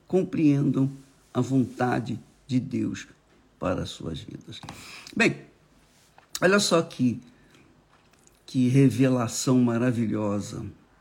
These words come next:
Que revelação maravilhosa. Quando nós voltamos lá no Jardim do Éden,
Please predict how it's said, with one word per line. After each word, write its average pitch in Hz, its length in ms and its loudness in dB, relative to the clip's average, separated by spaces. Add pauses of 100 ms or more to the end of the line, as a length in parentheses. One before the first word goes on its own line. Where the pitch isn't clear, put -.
(340)
Que 202 160 0
revelação 117 800 -2
maravilhosa. - 1000 -10 (1200)
Quando 156 240 2
nós 151 220 4
voltamos 135 680 0
lá 127 200 -2
no 131 120 4
Jardim 113 560 0
do 110 240 -2
Éden, 113 720 -4